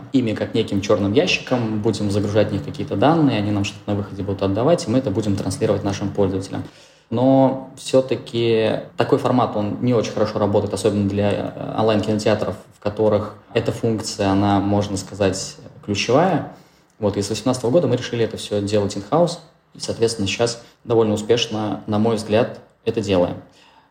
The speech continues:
Если говорить про то, что у нас сейчас под капотом, на самом деле у нас есть довольно крутая и большая статья на Хабре, которую можно почитать, если слушателям будет это интересно. Но если в двух словах,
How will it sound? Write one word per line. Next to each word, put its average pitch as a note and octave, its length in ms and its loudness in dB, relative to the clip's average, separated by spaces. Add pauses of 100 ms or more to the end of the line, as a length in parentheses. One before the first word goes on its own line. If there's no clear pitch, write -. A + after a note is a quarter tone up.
Если C#3 720 2
говорить C3+ 460 0
про A#2 120 2
то, C3+ 220 0
что A#2 400 2
у - 20 2
нас A#2+ 200 0
сейчас - 180 -4
под - 160 -10
капотом, C#3 420 2
на G#2+ 60 0
самом B2+ 240 0
деле B2+ 120 2
у - 20 -4
нас A2+ 120 -6
есть G#2 140 -6
довольно A2+ 500 0
крутая A2 400 0
и G#2 40 0
большая G#2+ 320 -2
статья - 280 -6
на G2+ 80 0
Хабре, D3 280 2
которую A2 200 -2
можно G#2 200 0
почитать, A2 420 -6
если F#2+ 320 -6
слушателям G#2 440 -6
будет G#2 180 -2
это G#2 120 -4
интересно. G2 540 0 (400)
Но A3+ 60 0
если - 180 -2
в G#2+ 60 -4
двух C#3 180 2
словах, C#3+ 600 2